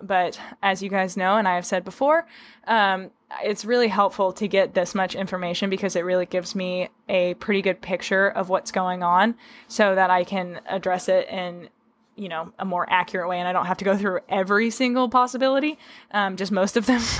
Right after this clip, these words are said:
<laughs> Um, so the first thing that I wanna say is you talk a lot about, um, uh, how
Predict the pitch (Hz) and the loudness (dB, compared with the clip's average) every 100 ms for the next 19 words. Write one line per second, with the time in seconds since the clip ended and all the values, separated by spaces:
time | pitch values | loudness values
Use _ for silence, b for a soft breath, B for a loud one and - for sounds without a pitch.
0 | - 269 - - B B B B - 226 | -2 -4 -4 -16 B B B B 0 2
1 | 214 190 - - - 247 196 196 - b | 2 0 -8 -6 2 4 4 0 -8 b
2 | b b 240 - 269 302 302 269 226 220 | b b -4 0 -2 -2 -2 0 0 0
3 | - 202 202 202 - 180 180 180 - 196 | 2 2 2 -2 -2 -2 -2 -4 -2 0
4 | 185 180 - - - _ 208 208 208 208 | 0 -2 -8 -14 -16 _ -8 -8 -2 2
5 | 190 190 - 185 180 180 196 - 202 190 | 2 0 -2 -2 0 2 2 2 0 2
6 | 180 180 - _ 196 180 175 175 170 _ | 2 0 -6 _ 0 2 0 -4 -12 _
7 | _ _ _ _ - - - - 202 185 | _ _ _ _ -20 -20 -20 -6 2 4
8 | 175 185 196 185 185 180 | 4 2 2 2 0 -4